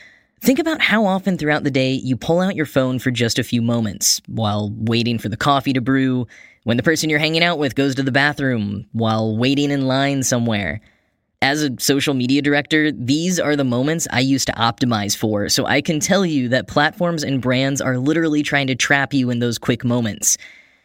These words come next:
What kinds of substitutions can you come up with to fight the habit even in those brief periods throughout the day? Maybe something super productive like a few quick exercises or trying to brainstorm on a project won't work because they don't answer the need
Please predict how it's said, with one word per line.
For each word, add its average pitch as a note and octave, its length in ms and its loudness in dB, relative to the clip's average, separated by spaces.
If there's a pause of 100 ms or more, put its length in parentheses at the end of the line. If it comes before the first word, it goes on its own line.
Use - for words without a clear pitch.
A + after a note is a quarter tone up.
(120)
What D#3+ 180 2
kinds G#3 320 2
of E3 140 -2
substitutions D3 880 0
can C#3 160 -2
you B2 80 -2
come B2 200 0
up D#3+ 160 0
with D3 300 -2
to - 140 -4
fight F#3 320 -2
the F3+ 80 0
habit C#3+ 480 -2
even F#3 400 0
in D#3+ 180 -2
those D3 240 0
brief C3 380 -2
periods A#2+ 520 0
throughout A2 360 -2
the A2+ 60 -2
day? G#2+ 440 -4 (540)
Maybe G3 460 2
something F3 360 0
super D3 300 0
productive C3+ 560 0
like A#2 200 0
a B2 60 -2
few C3 220 0
quick - 260 -2
exercises C3 880 0
or A2 140 0
trying B2 260 0
to A#2+ 60 0
brainstorm B2+ 720 0
on A#2 120 0
a A2+ 60 -4
project C3+ 420 0
won't C3 320 0
work D#3+ 400 -2
because C#3 460 0
they D3 180 0
don't F#3+ 220 0
answer E3 320 -2
the C3+ 120 -2
need C#3+ 540 0